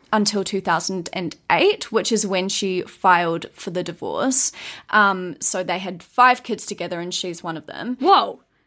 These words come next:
Speaker 2: Did Elon have
Speaker 1: Yeah.
Speaker 2: five kids? Pre-
Speaker 1: Yeah, five kids with her, and so he's got seven
Speaker 2: Oh my
Speaker 1: altogether
Speaker 2: God.
Speaker 1: because he has two with Grimes.
Speaker 2: Yeah.
Speaker 1: Remember the baby that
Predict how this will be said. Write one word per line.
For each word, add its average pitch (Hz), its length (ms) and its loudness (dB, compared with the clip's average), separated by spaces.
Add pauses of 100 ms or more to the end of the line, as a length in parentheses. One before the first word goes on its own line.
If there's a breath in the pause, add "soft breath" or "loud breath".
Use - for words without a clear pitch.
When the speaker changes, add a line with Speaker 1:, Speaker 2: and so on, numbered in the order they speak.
(240)
Speaker 2:
Did 403 160 -2
Elon 403 460 2
have 392 100 0
Speaker 1:
Yeah. - 220 2
Speaker 2:
five 285 460 4
kids? - 760 -6 (200)
Pre- 240 260 2
Speaker 1:
Yeah, 208 260 4
five 220 280 4
kids - 300 -4
with 233 180 -4
her, 226 100 -4
and 214 400 2
so 208 200 2
he's 208 320 0
got 202 300 2
seven 175 500 2
Speaker 2:
Oh 233 120 -2
my 226 80 -2
Speaker 1:
altogether 190 320 -2
Speaker 2:
God. 220 240 0
Speaker 1:
because 185 240 -2
he 180 100 -4
has 165 580 -4 (180)
two 185 280 -4
with 170 180 -8
Grimes. 190 440 0
Speaker 2:
Yeah. 269 260 0
Speaker 1:
Remember 262 300 4
the 381 100 2
baby 226 460 2
that - 680 0